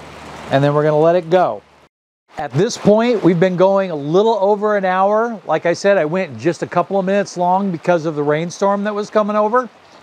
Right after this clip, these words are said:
And we're gonna target for another hour at least to get that all melted in and incorporated.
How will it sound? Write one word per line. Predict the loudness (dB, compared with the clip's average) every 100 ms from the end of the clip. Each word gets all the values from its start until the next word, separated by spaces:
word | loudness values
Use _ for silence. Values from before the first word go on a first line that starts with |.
| -20 -20 -20 -20 -20 0
And | 2 2 0 -4 -8 -16 -20 -20 -10 2
we're | 2
gonna | 4 2 2 0 -2 -8 -20 -18
target | 0 0 2 -2 -4
for | -4 -2 0 -4 -8 _
another | -6 2 2 2 -2 -4 0
hour | 0 2 -2 -4
at | -8 -6
least | -2 -2 -2 -6 -16 -20 -20 -20 -20 -4
to | 0
get | 2 0
that | 2 0 2
all | 2 2
melted | 0 -2 -2 -2
in | 0 0 -4
and | -6
incorporated. | -8 0 0 0 -6 -6 -6